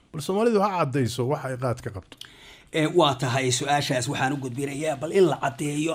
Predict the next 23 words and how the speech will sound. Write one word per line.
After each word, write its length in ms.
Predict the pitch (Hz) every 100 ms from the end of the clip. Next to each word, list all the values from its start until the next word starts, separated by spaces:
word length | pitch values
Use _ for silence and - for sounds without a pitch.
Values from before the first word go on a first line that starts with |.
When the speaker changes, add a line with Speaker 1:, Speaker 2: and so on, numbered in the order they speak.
| -
Speaker 2:
ama 240 | 147 135
saynis 420 | 131 151 147 147 156
ahaan 260 | 135 156
ha 100 | 175
noqoto, 520 | 185 180 190 - 226 226 - - -
ama 220 | 208 247
ha 120 | 196
noqoto 580 | 220 160 147 127 - 151
caafimaad 460 | 131 131 139 143 135
ahaan 200 | 131 165
ha 80 | 160
noqoto, 520 | 175 156 165 - 202 - -
ama 120 | 214 254
inuu 160 | 226
khudaar 420 | - 165 180 196 202
yahay 340 | 165 147 170
iyo 240 | 165 156 165
inuu, 300 | 151 135 131
ee, 140 | 135 135
leeyahay, 540 | 151 123 123 117 139 143
ee, 200 | 127 127
waxaan 440 | 135 - 135 127 131
nafac 280 | 147 -